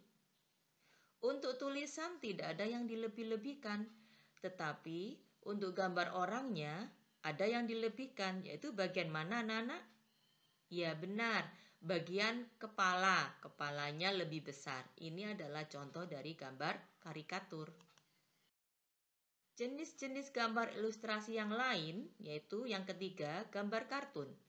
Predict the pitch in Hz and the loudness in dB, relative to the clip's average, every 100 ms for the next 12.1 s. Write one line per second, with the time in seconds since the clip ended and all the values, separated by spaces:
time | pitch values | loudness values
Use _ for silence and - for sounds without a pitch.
0 | _ - - - _ _ 170 160 165 165 | _ -20 -20 -20 _ _ 2 2 4 4
1 | 233 269 - 320 302 202 185 180 175 175 | 4 2 0 -6 0 2 4 4 2 0
2 | 185 214 240 262 285 226 175 165 165 175 | 0 0 2 0 0 0 0 -2 -2 -2
3 | 175 180 170 226 196 147 139 - - _ | -2 -2 -2 -2 2 2 0 -4 -20 _
4 | _ 160 151 151 139 170 208 208 294 311 | _ -4 0 0 -2 0 0 0 -4 -4
5 | 370 - - 156 143 143 165 160 175 170 | -6 -10 -2 -2 0 -2 -2 2 0 0
6 | 170 170 156 143 127 - _ _ _ 156 | -2 0 0 0 -2 -4 _ _ _ -4
7 | 156 160 151 143 - _ _ _ - - | 2 4 2 0 -12 _ _ _ -20 -6
8 | 143 143 180 180 175 160 147 147 156 151 | -4 -2 0 0 2 0 2 2 0 0
9 | 160 170 170 170 170 - _ _ _ 165 | 0 2 4 4 0 -10 _ _ _ 0
10 | 160 180 170 170 190 226 190 170 170 151 | 0 2 2 2 2 4 4 4 2 0
11 | 175 170 170 190 190 214 208 156 147 156 | 0 0 2 0 2 0 2 0 0 0
12 | 220 | 0